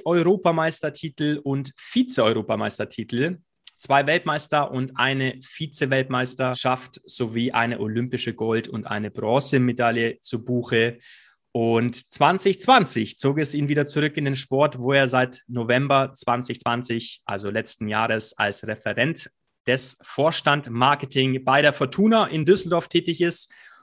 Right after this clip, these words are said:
Und, äh, darin liegen seine Hauptaufgaben. Und genau darüber wollen wir heute sprechen. Lieber Oskar Deke, ich hoffe, ich habe es jetzt richtig ausgesprochen. Das haben wir jetzt gar nicht vorab vereinbart, wie es wirklich ausgesprochen wird. Aber ich freue mich, dass du mit dabei bist, Oskar.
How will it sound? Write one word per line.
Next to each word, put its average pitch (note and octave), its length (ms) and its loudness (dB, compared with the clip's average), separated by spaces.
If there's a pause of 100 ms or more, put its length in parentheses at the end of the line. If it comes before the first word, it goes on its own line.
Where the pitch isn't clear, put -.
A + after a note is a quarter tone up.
(180)
Und, C3+ 500 6
äh, C3 360 4
darin E3 460 2
liegen D#3 320 -2
seine D3 240 0
Hauptaufgaben. C#3+ 920 0 (280)
Und B2+ 140 -6
genau C#3 220 4
darüber D3 500 4
wollen D3 200 6
wir C#3 60 -2
heute D3 280 2
sprechen. G3 420 2
Lieber F#3 260 6
Oskar A3 540 4 (260)
Deke, E3+ 400 4
ich A2+ 200 0
hoffe, F#3 180 0
ich F3+ 80 6
habe F3+ 80 4
es - 80 -10
jetzt F3 220 -2
richtig D#3+ 340 0
ausgesprochen. F3+ 580 0
Das - 80 -2
haben D#3+ 120 4
wir E3 60 4
jetzt D#3 120 -2
gar D#3 140 0
nicht D#3+ 180 -4
vorab D#3 320 2
vereinbart, D#3+ 760 4
wie D3 380 -2
es - 340 -6
wirklich - 320 -4
ausgesprochen C3 540 -2
wird. C3 240 2
Aber C3 260 4
ich B2+ 120 -2
freue C#3 160 2
mich, C#3+ 260 -6
dass C#3 200 -2
du C3+ 80 -2
mit C3+ 120 2
dabei A#2 240 2
bist, G2+ 260 -8
Oskar. G#2+ 360 -8